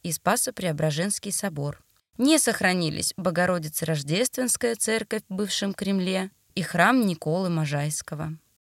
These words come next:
Конечно, походы Ивана четвёртого на Казанское Астраханские царства были не только геополитическими, но и религиозными. Обетные церкви строились не только в Муроме, но и на всей территории России. Так царь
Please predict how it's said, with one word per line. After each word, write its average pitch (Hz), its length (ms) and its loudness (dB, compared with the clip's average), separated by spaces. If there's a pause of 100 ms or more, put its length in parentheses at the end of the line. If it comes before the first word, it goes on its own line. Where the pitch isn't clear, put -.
(100)
Конечно, 240 500 4
походы 185 480 0
Ивана 190 300 4
четвёртого 175 760 -2
на 180 120 0
Казанское 170 600 0
Астраханские 151 640 -6
царства 240 420 -4
были 233 300 -2 (200)
не 214 120 -2
только 311 340 0
геополитическими, 214 1160 -2 (260)
но 214 280 0
и 233 120 0
религиозными. 170 1040 -2 (580)
Обетные 262 540 2
церкви 262 440 0
строились 240 680 0 (180)
не 277 100 0
только 208 400 2
в 151 60 -2
Муроме, 156 460 0 (180)
но 247 100 0
и 262 60 4
на 247 140 4
всей 233 260 4
территории 220 640 2
России. 180 640 0 (360)
Так 165 280 2
царь 208 400 0